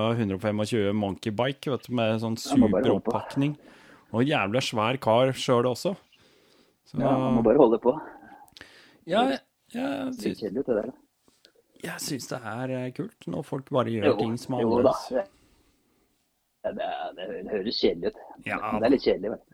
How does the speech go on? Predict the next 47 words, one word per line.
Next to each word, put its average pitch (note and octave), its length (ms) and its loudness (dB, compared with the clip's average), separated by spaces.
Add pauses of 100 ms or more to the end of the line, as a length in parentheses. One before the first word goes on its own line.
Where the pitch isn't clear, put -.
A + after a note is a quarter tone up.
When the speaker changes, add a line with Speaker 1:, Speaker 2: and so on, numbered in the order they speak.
(100)
Speaker 1:
ja, - 140 -14 (160)
det, D2 240 -8 (560)
ja, G#2+ 300 -6
for B2 280 -4
oss, C3+ 220 -6 (260)
Speaker 2:
Er - 0 -
det A#2+ 60 -2
ikke - 20 2
Speaker 1:
kanskje. C3+ 220 6
Speaker 2:
det? - 220 -8
Ja. - 80 -4
Speaker 1:
Jo, G2 160 -6
for - 180 -8
oss, C3+ 260 -6
Speaker 2:
Ja, - 80 -6
Speaker 1:
ja. - 60 -10
Speaker 2:
for - 200 -20 (100)
faen. - 180 -18 (1400)
Speaker 1:
Men, A2+ 300 -4
eh, A#2 340 -2
men A#2 200 -2
jeg B2 120 0
hadde A#2 380 0 (100)
blitt, A#2 400 -6
eh, A2+ 60 -2
Speaker 2:
Det - 0 -
er A2+ 960 -2
ikke - 80 -12
gøy - 20 -10
å B2 40 -6
ta G#2+ 60 -6
Speaker 1:
positivt C#3 580 2
Speaker 2:
på E3 80 2
seg C3 100 8
Speaker 1:
overrasket G#2 360 0
av C3+ 120 4
den C#3 180 4
Speaker 2:
med A2+ 100 4
Speaker 1:
møtten, G2+ 280 -6
da. A2 80 2
Speaker 2:
monkeybar, A#2 180 -2
vet A#2 140 -6
du, G#2+ 100 -6
med F#2+ 560 -8
trillebårhjul. F#2+ 560 -4
Speaker 1:
<laughs> - 1400 -10 (1400)
Ja. A2 220 -12